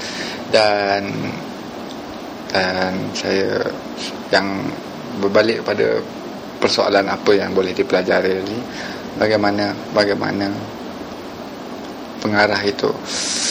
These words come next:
me-, mengarah lah, bagaimana pengarah itu mengarah kat set, bagaimana dia ada break, break certain, certain shot, bagaimana be-, break certain scene. Baga-,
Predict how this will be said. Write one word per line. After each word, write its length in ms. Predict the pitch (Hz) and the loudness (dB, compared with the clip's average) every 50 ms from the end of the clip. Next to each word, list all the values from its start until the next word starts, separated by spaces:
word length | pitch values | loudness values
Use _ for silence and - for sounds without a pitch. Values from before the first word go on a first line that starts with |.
| - - - - - - - - - - - - - - - - - - - - - 107 | -2 -2 -2 -2 -2 -2 -2 -2 -2 -2 -2 -4 -4 -4 -6 -6 -8 -10 -10 -8 -4 -2
me-, 1900 | 107 107 104 101 101 101 101 101 101 101 98 98 98 98 98 98 98 95 95 95 98 98 98 95 95 95 95 95 95 95 95 95 95 95 95 95 95 92 92 95 98 95 92 92 95 95 95 98 101 101 98 98 - - - - - - - - - - - - - - - - - - - - 202 202 - - - - - - - - - - - - - - - - | 0 2 4 4 4 4 4 4 4 4 4 4 2 2 2 2 2 2 2 2 2 2 2 2 2 4 4 4 4 2 2 2 2 2 2 2 2 0 0 0 -2 -2 -2 -4 -4 -4 -4 -2 -2 -2 -2 -4 -6 -8 -8 -8 -8 -10 -10 -10 -10 -10 -10 -10 -12 -12 -12 -12 -12 -12 -12 -12 -10 -10 -10 -10 -10 -10 -10 -10 -12 -12 -12 -12 -12 -12 -12 -10 -8 -4
mengarah 380 | - 110 95 98 104 101 98 95 | -2 2 4 4 6 6 4 2
lah, 120 | 113 117 104 | 2 0 0
bagaimana 340 | 98 98 98 101 98 95 95 92 | 0 2 2 2 2 0 0 0
pengarah 320 | - 101 98 95 92 92 92 | 0 2 2 2 0 0 -2
itu 80 | - | -2
mengarah 380 | 98 98 95 95 92 92 95 90 | -2 0 0 2 2 2 2 0
kat 140 | - 92 - - | -2 -2 -2 0
set, 260 | - - 98 90 92 - | 2 4 4 4 4 4
bagaimana 480 | 98 101 101 98 98 92 92 95 95 92 | 2 2 2 2 0 0 0 0 2 4
dia 240 | 101 98 98 95 95 - - - - - - - - - - - - - - - - - - | 6 6 6 4 2 0 -2 0 0 0 0 -2 -4 -8 -10 -10 -10 -8 -6 -4 -4 -2 0
ada 160 | - 98 101 | 2 4 4
break, 320 | 98 101 - - 107 101 - - - - - 113 | 4 6 6 4 4 4 0 -2 -8 -6 0 2
break 380 | 101 113 107 107 104 - - - | 4 6 6 6 4 0 -4 -2
certain, 340 | - - 107 - - 110 | 0 0 2 4 2 2
certain 320 | 101 - 113 - - 104 101 95 | 4 2 2 2 2 2 2 4
shot, 400 | - - - - 107 95 - - | 4 4 6 6 4 2 2 4
bagaimana 380 | 107 101 101 104 101 104 104 104 | 4 4 6 4 4 2 2 0
be-, 160 | 98 98 104 98 | 2 2 2 2
break 300 | 101 110 110 113 - - | 4 6 6 6 4 4
certain 320 | - 101 - 110 104 98 | 0 2 4 4 2 2
scene. 420 | - - - 113 107 104 104 104 104 110 - | 2 2 4 4 4 4 2 -2 -4 -2 0
Baga-, 340 | 110 113 110 113 - - | 2 2 2 2 2 0